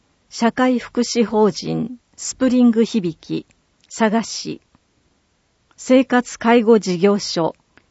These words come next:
グループホームなどを運営。介護ロボットやアイシーティー機器を積極的に活用し、働きやすい職場づくりに取り組んでいます。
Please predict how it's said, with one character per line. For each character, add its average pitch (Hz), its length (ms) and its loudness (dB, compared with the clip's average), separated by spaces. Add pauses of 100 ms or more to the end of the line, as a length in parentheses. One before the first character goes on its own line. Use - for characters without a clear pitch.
(160)
グ 214 140 2
ル 269 160 4
ー - 20 -4
プ 247 160 2
ホ 254 220 4
ー - 20 6
ム 196 140 4
な 185 140 -2
ど 165 240 0
を 165 60 -4
運 185 340 0
営。 160 320 -4 (960)
介 240 240 6
護 226 140 4
ロ 220 120 4
ボ 190 120 0
ッ - 60 -6 (100)
ト 180 100 -2
や 165 300 -2 (120)
ア 202 140 0
イ 240 80 2
シ 240 260 -2
ー 220 40 -4
テ - 160 -8
ィ 220 80 0
ー 196 40 -6
機 - 160 -18
器 196 180 0
を 165 100 0
積 - 260 -4
極 240 240 0
的 226 280 0
に 202 120 0
活 196 320 -6
用 175 160 -2
し、 - 420 -8 (300)
働 247 420 2
き 240 140 -6
や 240 160 2
す - 160 -4
い 165 140 0
職 220 280 -4
場 240 120 4
づ 220 160 -2
く 208 100 -2
り 165 140 -2
に 160 140 -4
取 214 200 0
り 190 60 -8
組 196 180 0
ん 156 40 -2
で 160 100 -4
い 156 80 -4
ま 160 160 -4
す。 - 240 -18